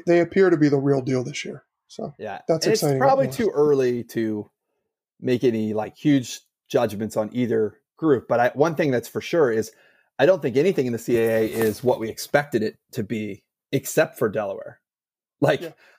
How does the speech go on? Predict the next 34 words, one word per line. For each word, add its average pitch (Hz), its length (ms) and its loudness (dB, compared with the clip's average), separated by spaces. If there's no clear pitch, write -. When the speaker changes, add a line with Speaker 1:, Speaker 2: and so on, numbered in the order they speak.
Speaker 2:
like, 147 140 2
we 170 140 2
thought 160 340 0
Delaware 147 280 4
was 123 80 -4
gonna 131 100 -4
be 113 80 -6
pretty 120 200 -6
good. 113 200 -2
They 117 140 -2
looked 117 240 -6
to 101 60 -18
be 107 100 -8
pretty 98 240 -14
good. 110 240 -12
Speaker 1:
Yeah. 156 100 -20
Speaker 2:
We 160 140 -2
thought 208 500 2
the 143 120 0
North 170 340 2
was 139 140 -6
gonna 131 160 -4
be, 131 200 -4
like, 117 200 -2
a - 100 -6
bloodbath, 123 600 0
but 131 220 2
as 131 160 -2
it - 80 -10
turns 160 240 -6
out, 170 260 2
like, 127 160 -2
Stony 165 300 -4
Brook 147 240 -4